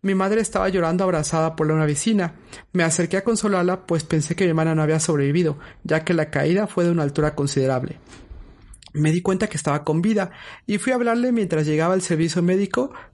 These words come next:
que ya habían llamado. Llegó una ambulancia y la trasladaron al hospital. Todos fuimos hacia allá, donde estuvimos toda la noche. Al amanecer, del hospital nos fuimos a nuestros centros de trabajo, dejando una persona de guardia en el hospital,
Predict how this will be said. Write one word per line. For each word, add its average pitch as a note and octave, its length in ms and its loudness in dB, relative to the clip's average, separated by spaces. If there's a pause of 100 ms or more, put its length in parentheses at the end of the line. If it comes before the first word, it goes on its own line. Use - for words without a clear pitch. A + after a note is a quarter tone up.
que D#3+ 140 -2
ya E3+ 180 2
habían D#3+ 260 2
llamado. C3+ 460 -2 (560)
Llegó D#3 220 0
una F#3 120 2
ambulancia G3 640 0
y F3+ 80 -2
la E3 140 2
trasladaron D#3+ 400 2
al C#3+ 60 2
hospital. C3+ 500 -2 (520)
Todos B3+ 300 2
fuimos A#3+ 400 0
hacia F3+ 220 0
allá, F#3+ 340 0
donde F#3 240 2
estuvimos E3+ 500 0
toda E3+ 140 2
la C#3+ 120 2
noche. - 340 -4 (1300)
Al A#3+ 160 2
amanecer, A#3+ 640 -2 (1080)
del F#3+ 140 2
hospital A3 380 0
nos C4+ 120 0
fuimos A#3+ 380 0
a G#3+ 40 2
nuestros E3+ 280 0
centros D3 300 0
de D#3 80 0
trabajo, E3+ 540 -2 (280)
dejando G3 400 0
una G#3+ 180 0
persona F#3 360 0
de F#3 100 2
guardia D#3+ 260 0
en F3 60 0
el E3 60 0
hospital, G3+ 600 -2